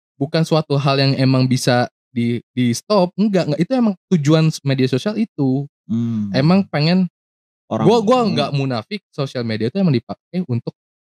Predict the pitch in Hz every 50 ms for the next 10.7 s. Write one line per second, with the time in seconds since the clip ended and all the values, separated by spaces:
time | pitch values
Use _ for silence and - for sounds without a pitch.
0 | _ _ _ _ _ _ _ _ _ _ _ - 131 123 113 104 92 - - 120
1 | 139 139 131 _ _ _ 135 143 135 113 101 - _ _ _ 143 180 185 117 104
2 | - - _ _ _ _ _ - 120 117 113 107 101 98 87 - - _ _ _
3 | 113 117 - - 190 156 135 123 123 127 127 123 113 113 110 110 - 120 127 156
4 | 165 160 156 - _ 113 101 101 92 98 101 98 90 - _ - 139 147 131 110
5 | 98 92 90 147 160 165 - 127 110 - - 107 101 - - _ _ - 104 101
6 | 101 - _ _ _ - 107 - - 208 214 202 185 - _ _ _ _ _ _
7 | _ - 113 117 117 117 120 110 123 - 196 196 160 127 117 - _ 117 110 104
8 | - _ _ _ _ _ _ _ 127 123 - - 117 113 113 123 113 107 110 107
9 | - - 107 107 110 117 117 110 107 107 101 101 - - 107 101 104 98 - 107
10 | 98 - 104 98 95 131 170 175 120 117 - - 110